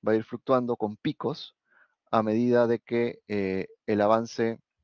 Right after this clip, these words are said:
del curso se vaya desarrollando, ¿no? Por ejemplo, esta es una, va a ser una vista general. Aquí, eh, me va, esto me va, me va a permitir ver qué, eh, cuántas horas están los alumnos en el, en el curso,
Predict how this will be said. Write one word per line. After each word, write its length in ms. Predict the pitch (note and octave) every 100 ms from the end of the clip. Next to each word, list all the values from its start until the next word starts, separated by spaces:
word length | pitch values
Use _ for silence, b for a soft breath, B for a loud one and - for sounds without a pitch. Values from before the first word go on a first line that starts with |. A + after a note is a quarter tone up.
| _ _ _ _ _ _
del 220 | G2+ G2+
curso 340 | - B2 - F2+
se 120 | A2+
vaya 240 | G2+ G#2
desarrollando, 600 | G#2 - F2+ F2+ E2 - _ - _ - _ _ b b b b b
¿no? 180 | A2 C#3
Por 120 | A2+
ejemplo, 300 | A2+ B2 B2+
esta 140 | -
es 60 | B2
una, 140 | B2+
va 140 | G#2 A#2
a 60 |
ser 120 | B2 B2
una 140 | A#2
vista 240 | G#2+ -
general. 420 | - A2+ A#2+ B2 - b b b
Aquí, 440 | - - A#2+ A#2+ -
eh, 220 | G#2 G2+
me 120 | G2 G#2
va, 120 | G#2+
esto 260 | A#2+ -
me 80 | B2
va, 80 | A2
me 140 | F2+
va 60 | G#2+
a 40 |
permitir 420 | A2+ A2+ G#2+ A#2 A#2
ver 220 | A#2+ - _ _
qué, 380 | - B2+ B2 - -
eh, 360 | G#2 G2+ G2 -
cuántas 420 | C3 C3 B2+ -
horas 420 | C3+ A2 - - _
están 300 | - - A#2
los 160 | A#2 A2+
alumnos 360 | G#2+ A2 A2 G2+
en 100 | F#2+
el, 200 | F2+ -
en 220 | - F#2
el 240 | F2+ F2+
curso, 480 | - D3 B2+ A#2+ A#2+